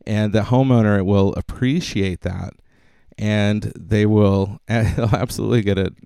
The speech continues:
follow through. Uh, the interesting thing we're finding is with H V A C door appointments, the actual no-show rate is so much lower than, uh, for, like, for example, when I was doing solar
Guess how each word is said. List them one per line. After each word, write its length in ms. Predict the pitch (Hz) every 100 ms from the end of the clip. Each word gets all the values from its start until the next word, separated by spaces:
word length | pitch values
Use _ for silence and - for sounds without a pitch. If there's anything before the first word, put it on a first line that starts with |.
| - -
follow 300 | 107 120 98
through. 360 | 90 98 90 87 - _ _ _ -
Uh, 140 | 110
the 240 | 101 110 131
interesting 480 | 135 143 - 127
thing 240 | 113 107 104
we're 100 | 101
finding 520 | - 95 101 101 104
is 380 | - 98 95 -
with 240 | 92 - -
H 200 | 104 -
V 180 | 101 92
A 40 |
C 480 | - - 104 101 104
door 340 | 90 98 98
appointments, 600 | 95 - 87 90 87 - - - _ _ _ _ _ _ _
the 160 | 120 -
actual 420 | 110 120 - 117
no-show 520 | 113 107 117 - 110
rate 240 | 110 127 98
is 100 | 90
so 380 | - - 113
much 300 | 120 110 110
lower 520 | - 95 104 120 151 131 -
than, 760 | - 98 98 101 101 101 95 87 _ _
uh, 260 | 104 101 67
for, 260 | - 107 -
like, 220 | - 98 -
for 140 | - 104
example, 340 | 92 101 113
when 80 | 104
I 60 |
was 120 | 98 95
doing 200 | 104 95
solar 480 | - 101 92 -